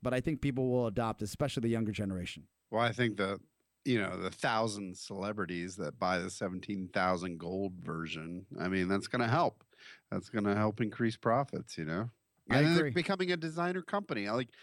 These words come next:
Speaker 2: they're now redesigning the keyboard for the laptop. They're running out of ideas. It's time
Speaker 1: They're
Speaker 2: to become a
Speaker 1: buying
Speaker 2: fashion
Speaker 1: Beats.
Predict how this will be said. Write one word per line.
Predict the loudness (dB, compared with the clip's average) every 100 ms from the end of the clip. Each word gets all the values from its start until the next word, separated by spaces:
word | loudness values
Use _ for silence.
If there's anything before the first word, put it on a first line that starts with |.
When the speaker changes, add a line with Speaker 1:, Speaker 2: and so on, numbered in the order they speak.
| -20 -20 -20 -18 -6 2
Speaker 2:
they're | 4 4
now | 2 2 4
redesigning | 4 2 0 2 2 4 2 0
the |
keyboard | -4 -2 -2 0 2 2 0
for | -2
the | 2
laptop. | 4 4 2 -2 -2 -2 0
They're | 2
running | 4 2 2 0
out | 2
of | 0 0
ideas. | 0 0 -4 -2 0 0 -2 -6
It's | -10
time | 0 2
Speaker 1:
They're | 2
Speaker 2:
to |
become | 4 4
a | 4
Speaker 1:
buying | 2 2
Speaker 2:
fashion | 4 6
Speaker 1:
Beats. | 4 2 0 -6 -10 -10